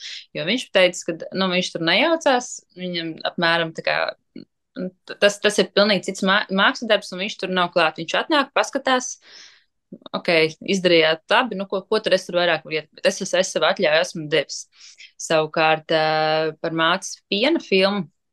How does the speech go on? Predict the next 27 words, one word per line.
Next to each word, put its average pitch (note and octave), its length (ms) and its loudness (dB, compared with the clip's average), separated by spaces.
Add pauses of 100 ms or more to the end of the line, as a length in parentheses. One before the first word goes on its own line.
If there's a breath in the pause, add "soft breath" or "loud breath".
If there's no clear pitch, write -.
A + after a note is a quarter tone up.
(600)
man E3 160 0
bija D3+ 140 0
saruna E3+ 420 4
ar, D3+ 220 -2
eh, D#3 260 2
režisoru E3+ 440 0
Kolmanu. G3 480 4 (800 loud breath)
Viņa E3 240 -2
stāstīja, F3 440 0
ka - 40 -12
viņa D#3+ 200 0 (120)
ļoti, F#3 420 4 (120)
ļoti F3 340 2 (180)
ārkārtīgi D3+ 680 -2
lielā E3 260 4
sasaistē E3 560 -2
strādājusi D3 720 -2
ar, D3 140 -12
eh, D3 240 -10 (100)
Noru F3+ 320 2
Iksteni, G3+ 460 -2 (260)
un E3 100 -6
ka D#3 140 0
būtībā D#3+ 540 2 (100)
šī D3+ 320 -4
filma, F#3 460 4 (420 loud breath)
nu, F3 240 -4